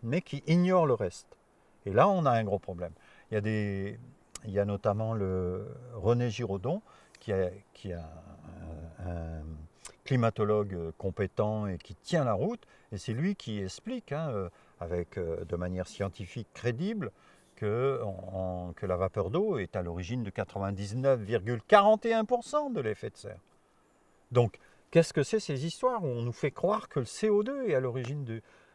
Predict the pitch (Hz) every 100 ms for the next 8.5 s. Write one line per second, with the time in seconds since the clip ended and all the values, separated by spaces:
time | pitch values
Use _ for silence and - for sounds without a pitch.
0 | - 104 104 107 101 104 117 113 - 123
1 | 131 - - - 90 90 85 101 151 262
2 | 240 226 240 202 - - _ - 101 -
3 | 160 160 160 156 135 - 143 117 107 117
4 | 214 254 208 233 226 - _ _ _ 135
5 | 120 127 127 120 - 123 120 101 104 -
6 | 104 107 98 98 - 104 101 101 95 90
7 | 87 95 92 220 170 117 104 156 254 156
8 | 123 135 123 113